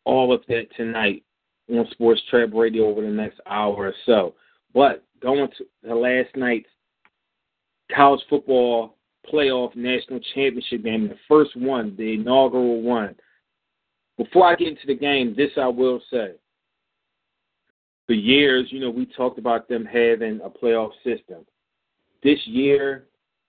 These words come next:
had some glitches in it, but no one can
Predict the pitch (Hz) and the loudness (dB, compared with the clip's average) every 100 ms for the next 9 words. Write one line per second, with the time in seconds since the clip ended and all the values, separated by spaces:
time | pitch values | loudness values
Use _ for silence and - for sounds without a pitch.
0 | _ _ _ _ - - 156 147 - 143 | _ _ _ _ -14 -2 0 0 -2 -8
1 | 123 131 147 135 139 139 123 - - 143 | -2 0 0 -4 -4 -4 -4 -8 0 2
2 | - - _ _ _ _ _ _ _ _ | 0 -6 _ _ _ _ _ _ _ _
3 | _ - 110 165 180 143 | _ -4 2 2 2 -2